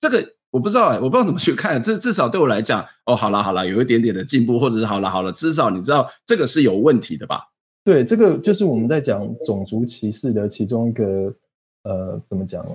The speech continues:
Speaker 2: 我们应对的一个方法啦，虽然它也不是一个很好的范例。
Speaker 1: 嗯。
Speaker 2: 我觉得比较好的范例是，呃，今年的时候在那个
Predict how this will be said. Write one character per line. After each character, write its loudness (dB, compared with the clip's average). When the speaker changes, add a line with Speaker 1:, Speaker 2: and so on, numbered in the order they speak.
Speaker 2:
我 0
们 6
应 8
对 6
的 4
一 6
个 6
方 2
法 -2
啦， -6
虽 0
然 2
它 4
也 6
不 4
是 0
一 2
个 4
很 0
好 0
的 0
范 0
例。 2
Speaker 1:
嗯。 -20
Speaker 2:
我 2
觉 4
得 8
比 2
较 4
好 4
的 2
范 0
例 6
是， 2
呃， -4
今 6
年 4
的 2
时 -6
候 4
在 2
那 2
个 -2